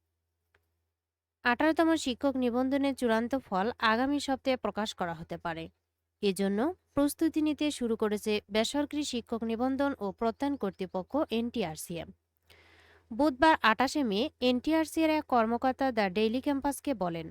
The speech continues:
"আমরা ঈদের আগে আঠারোতম নিবন্ধনের ফল প্রকাশের প্রস্তুতি নিচ্ছি। সব কিছু ঠিক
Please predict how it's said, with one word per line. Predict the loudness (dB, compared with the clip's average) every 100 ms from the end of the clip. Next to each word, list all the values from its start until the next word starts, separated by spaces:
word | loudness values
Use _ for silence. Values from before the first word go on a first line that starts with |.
| -14 -4
"আমরা | -2 0 -2 -2
ঈদের | -2 2 2 2
আগে | 0 0 -2 -2
আঠারোতম | -4 0 -2 0 0 0
নিবন্ধনের | 0 -2 -2 -2 -2 -2
ফল | -2 -2
প্রকাশের | -2 -4 -2 -2 -2
প্রস্তুতি | -2 -2 -4 -6 -8
নিচ্ছি। | -10 -10 -12 -12 _ _ _ _ -20 _
সব | -4 2 2 4
কিছু | -2 2 -2 -2
ঠিক | -6